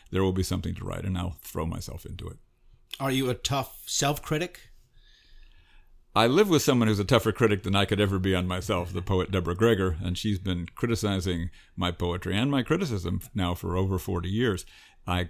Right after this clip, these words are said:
Speaker 1: can't ask for somebody who is more willing to exercise the editor's right, which is to cross off a lot of things.
Speaker 2: Mm-hmm.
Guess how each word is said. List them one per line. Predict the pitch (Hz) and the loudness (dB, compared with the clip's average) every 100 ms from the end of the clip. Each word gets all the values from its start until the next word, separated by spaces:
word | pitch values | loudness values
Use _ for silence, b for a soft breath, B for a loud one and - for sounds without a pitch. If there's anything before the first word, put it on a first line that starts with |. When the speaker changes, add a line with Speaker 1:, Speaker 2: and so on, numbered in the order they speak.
| - | -8
Speaker 1:
can't | - 117 104 | -2 -2 0
ask | 98 104 - | 2 0 0
for | 98 | -2
somebody | - 95 92 92 90 | 0 0 0 -2 -4
who | 92 98 | -4 -2
is | 98 82 | -2 0
more | 110 123 | 2 4
willing | 117 123 160 151 147 139 - | 4 6 6 6 4 0 -4
to | - 123 117 - | -2 0 0 2
exercise | 107 - - 104 107 95 90 95 - B B - | 0 0 -2 0 2 2 2 -2 -8 B B -10
the | 95 95 92 107 - | -2 0 0 -4 -2
editor's | 107 95 90 98 | 0 0 -2 0
right, | 127 110 - B - | 4 4 2 B -4
which | 101 101 | -2 0
is | 90 | -2
to | - | -4
cross | - 98 87 - | -2 0 0 0
off | 82 85 | -4 -4
a | - | -6
lot | 82 - | -8 -10
of | - | -12
things. | - - 90 | -12 -12 -14
Speaker 2:
Mm-hmm. | 104 | -12